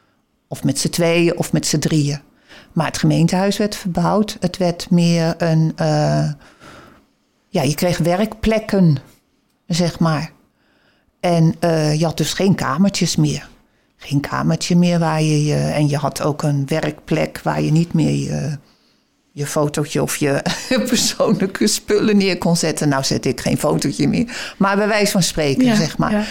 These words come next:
Speaker 1: Dat was dus een hele grote verandering. En het was dan wel zo dat je nog als afdeling een vlek toegekregen kreeg. Dus bijvoorbeeld een één etage of zo.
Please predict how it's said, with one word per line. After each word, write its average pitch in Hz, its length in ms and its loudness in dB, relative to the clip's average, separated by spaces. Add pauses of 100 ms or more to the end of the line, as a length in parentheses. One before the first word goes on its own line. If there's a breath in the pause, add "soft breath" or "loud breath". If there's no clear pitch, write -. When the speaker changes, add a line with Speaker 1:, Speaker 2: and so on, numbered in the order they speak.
(120)
Speaker 1:
Dat 214 160 0
was 226 160 0
dus 240 160 2
een 226 80 4
hele 208 220 2
grote 180 320 0
verandering. 247 720 2 (360 loud breath)
En 214 140 2
het 208 120 -2
was 202 200 0
dan 180 220 4
wel 226 300 4
zo 247 400 2 (260 loud breath)
dat 208 340 0
je 220 100 2
nog 202 380 0 (160)
als 180 280 0
afdeling 226 680 2
een 196 80 2
vlek 220 500 -2 (280)
toegekregen 151 680 -4
kreeg. - 300 -10 (120)
Dus - 180 -6
bijvoorbeeld 170 360 -2
een 165 200 -2
één 165 420 2
etage 135 680 -2 (560)
of - 160 -6
zo. 170 260 -10